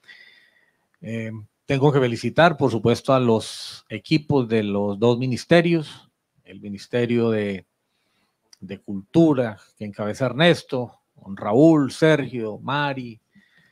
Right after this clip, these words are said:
bueno, y una Karen, y una, y otra, el gran número de, de, de amigos,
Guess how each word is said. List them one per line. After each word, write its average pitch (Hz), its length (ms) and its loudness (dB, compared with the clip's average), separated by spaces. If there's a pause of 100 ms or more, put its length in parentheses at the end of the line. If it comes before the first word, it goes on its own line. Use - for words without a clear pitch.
(240)
bueno, 107 500 -10
y 117 200 -8
una 131 800 -6 (200)
Karen, 151 460 -4 (1000)
y 101 100 -18
una, 123 500 -10
y 117 220 -6
otra, 127 640 -6 (240)
el 117 160 -12
gran 127 300 0
número 131 400 0
de, 104 480 -6
de, 104 480 -8 (260)
de 117 160 -10
amigos, 139 760 2